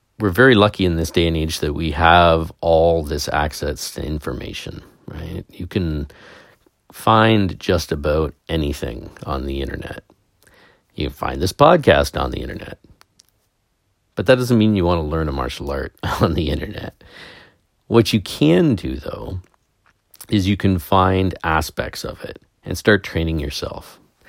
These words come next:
In my book, Warrior's Way, I, I wrote about this.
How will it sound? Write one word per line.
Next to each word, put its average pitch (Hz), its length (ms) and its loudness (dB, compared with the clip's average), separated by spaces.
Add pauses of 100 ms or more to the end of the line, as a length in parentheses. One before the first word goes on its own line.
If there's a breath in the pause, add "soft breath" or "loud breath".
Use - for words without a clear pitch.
(520 loud breath)
In 127 460 10
my 117 160 8
book, 139 320 6
Warrior's 110 380 8
Way, 87 240 4
I, 78 160 0 (100)
I 78 180 -6 (120)
wrote 87 260 -4
about 73 300 -4
this. - 400 -10